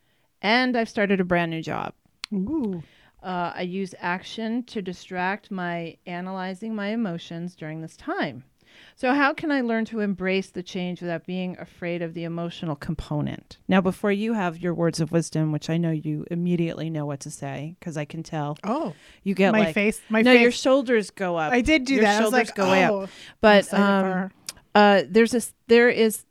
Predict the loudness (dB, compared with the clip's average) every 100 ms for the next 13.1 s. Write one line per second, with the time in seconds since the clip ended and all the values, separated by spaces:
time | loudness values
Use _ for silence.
0 | 0 0 2 -2 -2 -2 2 4 4 0
1 | -2 2 2 2 0 -4 -8 -4 0 2
2 | 0 -2 -6 -8 -8 -6 -2 -2 -2 -6
3 | -6 -6 -6 -8 -12 -14 -12 -12 -14 _
4 | _ _ _ -6 -4 -2 -2 -2 -4 -6
5 | -8 -6 -6 -6 -8 -6 -6 -6 -8 -12
6 | -10 -12 -14 -14 -14 -14 -14 -10 -10 -14
7 | -20 -20 -20 -20 _ -8 -8 -8 -8 -2
8 | 0 0 -2 -10 _ _ -4 -4 0 -2
9 | -2 -2 2 0 -2 -2 0 0 -2 -2
10 | -4 -4 -4 -6 -2 0 0 0 -4 -2
11 | 2 2 0 -4 -8 -12 _ _ -16 -16
12 | -12 -6 -4 -4 -6 _ -8 -6 -4 -6
13 | -10